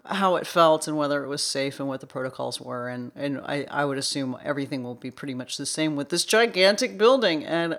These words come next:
I shot a top five with Emily Peacock, uh, this week as well. And we were talking about how there's no reason for you to get within twenty feet of another person, especially in a building this big.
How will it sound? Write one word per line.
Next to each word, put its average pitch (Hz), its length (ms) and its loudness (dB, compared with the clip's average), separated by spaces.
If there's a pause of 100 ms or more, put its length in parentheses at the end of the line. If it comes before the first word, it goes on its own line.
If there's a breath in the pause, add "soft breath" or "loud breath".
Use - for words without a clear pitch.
I 185 260 4
shot 185 460 0
a 160 40 -6
top - 300 -8
five 156 220 -4
with 170 160 -6
Emily 156 300 -6
Peacock, 151 640 -6
uh, 147 340 -4
this - 280 -14
week 156 240 -10
as 151 240 -12
well. 151 260 2
And 147 100 0
we 151 120 -4
were 143 100 -8
talking 147 400 -8
about - 280 -10
how 143 360 -6 (320 soft breath)
there's 196 220 -6
no 294 180 4
reason 226 460 -4
for 190 100 -12
you 185 220 -4
to 175 100 -2
get 190 300 -2
within 175 320 -6
twenty 196 320 -6
feet 214 260 -4
of 170 100 -4
another 170 320 -2
person, 185 600 -6
especially 247 420 -6
in 208 80 -4
a 185 40 -4
building 190 300 -4
this 202 220 -8
big. 160 300 -4